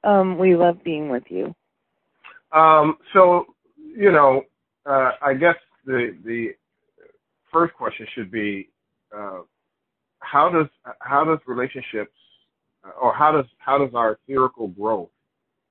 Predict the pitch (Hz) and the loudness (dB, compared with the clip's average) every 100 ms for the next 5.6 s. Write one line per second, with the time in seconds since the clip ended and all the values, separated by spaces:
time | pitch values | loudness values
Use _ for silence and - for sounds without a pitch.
0 | _ 110 107 - 131 117 - _ _ _ | _ -16 -14 -6 -4 -4 -8 _ _ _
1 | _ - 110 - - 120 123 120 117 113 | _ -6 -6 -6 -4 0 0 0 0 0
2 | 110 110 110 117 107 117 110 - 127 170 | -2 -8 -10 -16 -14 -12 -12 -8 -4 -2
3 | 170 160 180 180 127 120 - 131 139 123 | 0 -2 -2 0 2 0 -4 -14 -12 -6
4 | 127 120 127 135 - 107 90 85 82 _ | -4 -6 -6 -8 -6 -6 -6 -10 -14 _
5 | 95 90 - 92 - _ | -18 -18 -20 _ -20 _